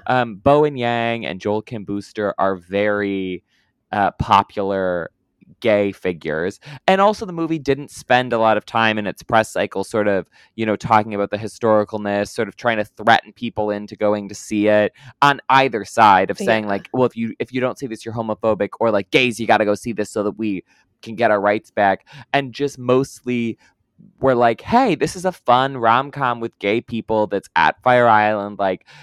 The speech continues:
Speaker 1: it, you, you'll enjoy it no matter who you are. Like, come watch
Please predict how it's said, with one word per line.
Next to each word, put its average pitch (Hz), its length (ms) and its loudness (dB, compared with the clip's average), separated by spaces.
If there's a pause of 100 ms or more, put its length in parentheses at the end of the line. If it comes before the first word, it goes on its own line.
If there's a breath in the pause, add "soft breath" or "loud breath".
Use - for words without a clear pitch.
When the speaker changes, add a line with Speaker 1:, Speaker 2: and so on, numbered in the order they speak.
(200 loud breath)
Speaker 1:
it, - 220 -6
you, 104 400 -4
you'll 117 380 -2
enjoy 117 400 2
it 113 200 2
no 107 80 -6
matter 101 240 2
who 110 160 -8
you 110 240 -4
are. 95 240 2
Like, 92 240 -4
come 107 240 -6
watch 101 180 0